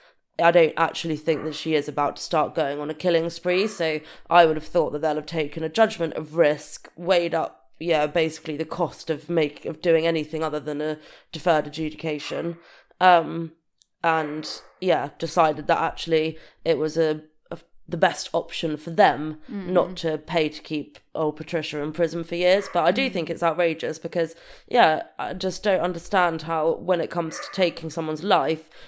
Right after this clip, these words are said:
Speaker 1: you can just brush over that and think that, "Oh, we just punish them more if they do it again." It's like, no, they need punishing for the action that's
Speaker 2: Yeah,
Speaker 1: happened. That's
Speaker 2: exactly.
Speaker 1: how you deter people from doing things in the first place.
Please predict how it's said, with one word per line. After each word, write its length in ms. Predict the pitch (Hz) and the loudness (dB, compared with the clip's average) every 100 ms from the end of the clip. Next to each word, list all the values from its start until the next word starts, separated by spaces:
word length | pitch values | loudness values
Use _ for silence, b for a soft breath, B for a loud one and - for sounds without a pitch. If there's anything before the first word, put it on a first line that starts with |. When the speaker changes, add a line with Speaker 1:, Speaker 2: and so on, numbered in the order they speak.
| B | B
Speaker 1:
you 140 | 175 | -4
can 160 | 175 175 | -4 -2
just 320 | 175 170 - | -2 -4 -2
brush 260 | 185 190 196 | 0 0 2
over 280 | 214 208 | 0 2
that 300 | 208 233 262 170 | 2 2 0 -2
and 200 | 175 170 | -6 -2
think 340 | 202 175 - | -2 -2 0
that, 200 | 175 160 B B | 0 0 B B
"Oh, 120 | - 180 | 0 2
we 120 | 165 | 2
just 260 | 165 165 - - - | -2 -6 -12 -16 -2
punish 320 | 196 175 - | 2 2 0
them 160 | 165 165 | -4 0
more 300 | 175 160 147 | 4 4 4
if 100 | 147 | 0
they 120 | 170 | 2
do 120 | 170 | 2
it 80 | 170 | 2
again." 300 | 170 202 156 | 2 2 2
It's 160 | 135 | -2
like, 140 | 190 190 | -4 0
no, 160 | 240 | 0
they 80 | 214 | 2
need 180 | 214 202 | -2 -2
punishing 400 | 220 220 185 165 | -2 -2 -4 -8
for 60 | 156 | -2
the 80 | 180 | -2
action 460 | 175 - 170 151 | -2 -4 -8 -6
that's 240 | 160 - - | -6 -8 -12
Speaker 2:
Yeah, 460 | - - - 226 | -16 -18 -2 0
Speaker 1:
happened. 340 | 208 196 226 170 | 0 0 0 0
That's 120 | 175 | -2
Speaker 2:
exactly. 140 | - | -2
Speaker 1:
how 140 | 185 175 | 2 2
you 160 | 165 | 2
deter 400 | 165 160 185 180 | -2 -2 2 2
people 400 | 175 156 - 160 | 0 -6 -8 -10
from 240 | 151 160 165 | -8 -8 -2
doing 240 | 175 175 | 0 -2
things 220 | 170 185 | -4 -6
in 80 | 185 | -6
the 40 | 185 | -4
first 380 | 214 233 233 | 0 0 -2
place. 440 | - - 151 - | -10 -10 -10 -14